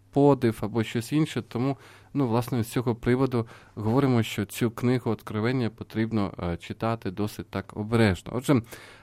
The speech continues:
е, декілька слів сьогодні теж, е, скажемо про цю книгу, але, власне, ну, врешті, звичайно, що потрібно її читати, але от, власне, е, в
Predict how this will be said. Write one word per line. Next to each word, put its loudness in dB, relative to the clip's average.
е, 2
декілька -2
слів -4
сьогодні -2
теж, -6
е, -2
скажемо 0
про 0
цю -4
книгу, 2
але, 0
власне, 0
ну, -4
врешті, -4
звичайно, 0
що -14
потрібно -2
її -6
читати, 0
але 0
от, -10
власне, -4
е, 0
в -2